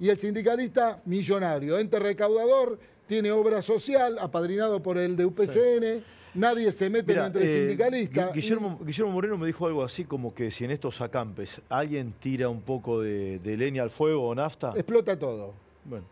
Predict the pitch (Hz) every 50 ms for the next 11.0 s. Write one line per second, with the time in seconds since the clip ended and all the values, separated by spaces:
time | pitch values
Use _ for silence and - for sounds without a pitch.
0 | _ _ - 120 117 104 104 120 113 113 107 92 - - 101 101 98 - 98 87
1 | - 98 101 101 95 - 110 110 95 101 101 95 - 92 - 269 - 269 - -
2 | 359 294 294 269 247 - - 320 311 269 247 214 190 170 135 147 147 202 180 -
3 | 269 254 262 - 269 277 262 - - 220 226 254 277 269 240 208 147 185 175 185
4 | 185 - 185 202 196 202 285 - 254 269 254 247 240 - 220 202 208 185 - 185
5 | 208 214 208 214 233 240 233 226 226 214 208 196 180 - - - - - - -
6 | - _ - 202 240 254 254 233 214 214 214 214 214 208 226 220 214 208 170 170
7 | 202 202 196 - 208 202 233 262 247 - - 190 160 170 170 175 180 180 185 202
8 | 214 214 208 190 185 180 202 240 247 247 220 190 - - - _ _ 175 165 -
9 | 214 254 285 247 202 170 190 190 202 247 262 233 - - 196 190 220 269 269 247
10 | 233 190 139 120 - - 196 208 220 220 220 247 269 277 254 233 202 180 160 135